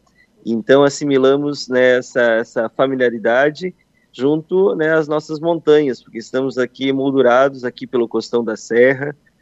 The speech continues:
né? Temos aí sessenta por cento da reserva do Aguaí, e aí nesse, nesse cantão ali, né, na Grande Jordão, na Grande São Pedro ali, então, emoldurados pelas Montanhas Verdes, né, o Festival Montanhas Verdes, então,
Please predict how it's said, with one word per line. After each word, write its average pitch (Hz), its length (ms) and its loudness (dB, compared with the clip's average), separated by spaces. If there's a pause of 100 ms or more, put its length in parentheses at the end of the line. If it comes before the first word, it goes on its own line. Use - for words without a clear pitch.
(140)
né? 113 240 2
Temos 123 340 0
aí 120 140 2
sessenta 131 500 -4
por 120 140 -8
cento 123 260 -4
da 117 120 2
reserva 113 500 -2
do 107 80 -4
Aguaí, 107 540 -2 (440)
e 123 160 0
aí 123 220 4
nesse, 135 420 -4
nesse 123 400 -4
cantão 120 680 2
ali, 113 280 -2
né, 117 240 0
na 110 140 -6
Grande 120 420 -2
Jordão, 120 800 2 (340)
na 104 200 2
Grande 120 280 -4
São 117 200 0
Pedro 127 520 0
ali, 107 180 -2
então, 123 480 0 (180)
emoldurados 120 680 0
pelas 123 300 0
Montanhas 131 720 0
Verdes, 113 560 -2
né, 110 100 -6
o 110 60 -6
Festival 117 440 -2
Montanhas 131 560 -4
Verdes, 139 520 -4
então, 135 400 -2